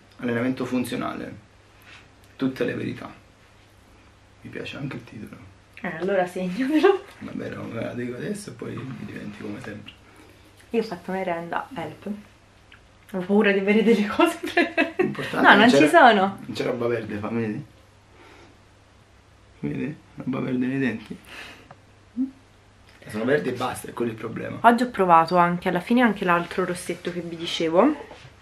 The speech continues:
Speaker 2: Questo qua. Però un po' è andato via. Però ho mangiato. Vabbè.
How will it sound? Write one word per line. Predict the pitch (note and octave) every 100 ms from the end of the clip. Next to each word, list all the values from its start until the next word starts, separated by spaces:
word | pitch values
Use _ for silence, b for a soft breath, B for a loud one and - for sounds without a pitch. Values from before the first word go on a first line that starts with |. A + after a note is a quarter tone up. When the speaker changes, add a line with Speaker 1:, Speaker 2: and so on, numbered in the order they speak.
| - - B B B -
Speaker 2:
Questo | - F3 - F#3
qua. | F3+ D3+ E3+ B3+ - - _ _ _ - -
Però | -
un | F#3 F3
po' | G#3+
è |
andato | G3 D#3 D#3+
via. | D#3 - - D3+ - _ - _ _ _ _ _ _ -
Però | - E3
ho |
mangiato. | D#3 D#3 D3+ D3 C#3+ D3 - _ - -
Vabbè. | A#3 F3 C#3+